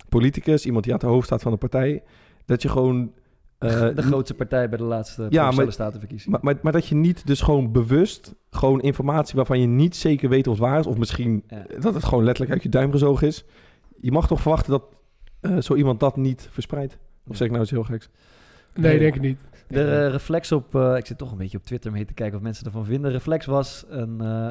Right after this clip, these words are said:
Speaker 2: een andere, eh, een, een nieuwe aanval van de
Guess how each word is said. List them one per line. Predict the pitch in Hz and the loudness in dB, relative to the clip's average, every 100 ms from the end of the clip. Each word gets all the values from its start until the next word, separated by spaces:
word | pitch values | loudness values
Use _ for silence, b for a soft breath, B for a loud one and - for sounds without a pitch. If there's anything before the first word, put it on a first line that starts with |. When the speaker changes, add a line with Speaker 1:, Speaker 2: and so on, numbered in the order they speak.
| - | -8
Speaker 2:
een | 113 | -10
andere, | 127 123 113 113 110 - - - - _ | -8 -8 -6 -6 -6 -10 -18 -20 -20 _
eh, | 127 117 - | -20 -20 -18
een, | 117 110 - | -16 -14 -10
een | 120 | -4
nieuwe | 135 127 120 | 0 0 -2
aanval | 123 127 110 110 | -6 -6 -8 -10
van | 107 104 | -12 -16
de | 104 | -14